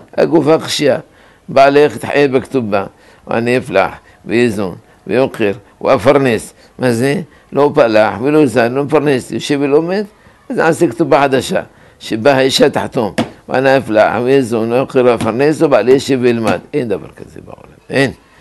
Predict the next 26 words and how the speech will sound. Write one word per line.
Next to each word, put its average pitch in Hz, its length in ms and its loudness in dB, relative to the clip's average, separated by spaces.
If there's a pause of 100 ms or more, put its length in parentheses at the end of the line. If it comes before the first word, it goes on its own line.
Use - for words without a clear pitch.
(180)
רבי 120 160 2
עקיבא 120 340 4
אמנם 147 240 2
עשה 101 260 0
ככה, 85 420 -4 (440)
אבל 98 140 -2
רבי 107 120 2
עקיבא 117 280 0
היה 117 180 4
עשיר 120 260 0
מופלג, 120 520 0 (440)
"קיבל 98 200 -4
עושר 110 400 0
מחותנו", 107 640 -6 (420)
שמשישה 107 680 -4
דברים 123 400 0
תעשר 113 360 -2
רבי 107 140 -2
עקיבא, 92 300 -4
הגמרא 101 380 -2
מנתה 101 280 -4
אותה 95 240 -4
מן 98 200 -8
דרים 95 280 -4
דף 87 220 -6
נון. 80 160 -10